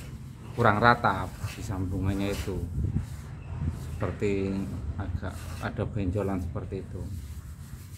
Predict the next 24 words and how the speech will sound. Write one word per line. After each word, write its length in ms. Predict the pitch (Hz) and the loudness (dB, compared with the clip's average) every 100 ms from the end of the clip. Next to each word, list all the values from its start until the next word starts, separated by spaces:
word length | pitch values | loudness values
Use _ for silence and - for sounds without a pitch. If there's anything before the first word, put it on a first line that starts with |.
| - - | -12 -8
Jadi, 200 | - 95 | -4 0
kenapa 380 | 104 101 - 101 | 2 2 2 0
saya 300 | - 104 98 | 0 0 0
sarankan 960 | 101 104 101 98 95 98 98 92 95 95 | 0 0 2 2 0 0 0 0 0 0
dengan 320 | 98 98 95 95 92 - - - - - - 110 | 0 0 0 0 -2 -4 -8 -10 -14 -14 -6 2
luasan 480 | 110 101 120 107 90 | 6 6 6 4 4
segini 480 | - 107 104 107 | 0 2 4 6
ini, 140 | 113 120 120 - - - | 6 4 2 0 0 0
kurang 300 | 110 101 98 | 2 2 4
lebih 160 | - - | 4 4
sepuluh 340 | - - 104 | 2 0 0
meter 320 | 98 95 - | 2 2 0
persegi, 640 | - - - - 104 117 131 - - - - - - - 110 | 0 -4 -6 -4 0 0 -2 -8 -14 -12 -10 -6 -6 -6 -6
tiga 240 | 92 98 | -4 -2
kali 240 | 92 98 95 | 0 0 0
tiga 320 | - 110 98 | -2 -2 0
meter 320 | 95 - 92 98 | 0 -2 -4 -2
delapan 400 | 92 90 95 92 | 0 0 0 -2
puluh 240 | 101 101 | -2 -4
seperti 400 | - 110 95 101 | -4 -4 0 0
itu, 160 | - 95 92 - | 0 -4 -4 -2
diusahakan 640 | 113 107 104 90 110 135 135 - - - - - - - - - | -2 0 -2 2 6 6 4 0 -8 -8 -10 -10 -12 -12 -12 -6
diaji 400 | 110 101 98 127 | 0 0 2 2
sekaligus, 880 | 123 117 117 120 120 113 - - | 2 4 4 4 6 8 8 8